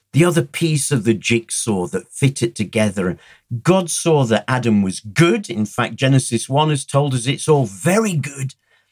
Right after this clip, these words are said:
And yet Adam needed something more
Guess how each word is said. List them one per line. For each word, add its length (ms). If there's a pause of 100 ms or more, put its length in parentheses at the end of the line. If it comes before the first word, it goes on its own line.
(440)
And 180
yet 360 (160)
Adam 380
needed 340
something 580
more 500